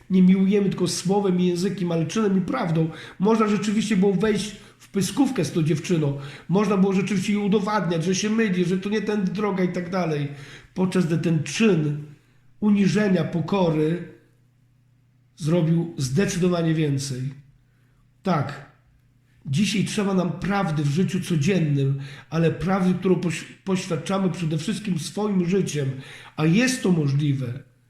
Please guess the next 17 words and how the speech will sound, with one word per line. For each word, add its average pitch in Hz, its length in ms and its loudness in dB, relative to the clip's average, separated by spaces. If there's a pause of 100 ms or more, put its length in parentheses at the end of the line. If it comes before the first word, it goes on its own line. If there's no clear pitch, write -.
(520)
tylko 254 360 0
wtedy, 156 460 2
wyłącznie 156 600 2
wtedy, 147 260 -2
kiedy 143 260 -2
trwamy 180 560 -2
w 147 60 -2
Jezusie, 156 580 0 (640)
który 180 280 0
jest - 400 0 (300)
umocowaniem, 170 720 2
źródłem 151 560 0 (560)
tych 131 140 -8
wszystkich - 380 -4
wartości 156 920 -4 (1500)
uniwersalnych, 180 920 2
świętych, 156 920 -2